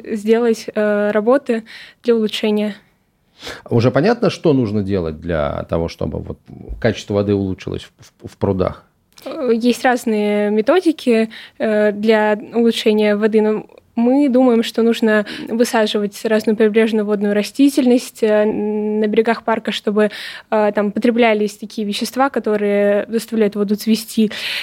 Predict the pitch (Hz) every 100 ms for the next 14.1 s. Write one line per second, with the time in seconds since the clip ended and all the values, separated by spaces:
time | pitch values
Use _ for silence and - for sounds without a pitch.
0 | - 240 233 226 220 226 214 208 208 208
1 | 214 208 190 156 135 202 220 220 214 202
2 | 226 220 208 220 208 208 208 208 208 196
3 | 202 214 233 - - 285 262 269 240 240
4 | 233 220 214 220 240 285 269 233 226 214
5 | 214 208 208 - - - - 220 240 220
6 | - _ 453 - - 240 220 233 226 311
7 | 277 240 262 240 226 214 240 233 359 320
8 | 233 214 226 226 - 226 208 214 233 -
9 | 269 214 - 226 226 226 240 - 320 -
10 | - - - _ 214 208 208 233 226 226
11 | 220 220 - 285 - 233 220 208 208 202
12 | _ - _ 220 208 208 196 220 240 233
13 | 226 240 220 220 - 214 202 202 202 202
14 | -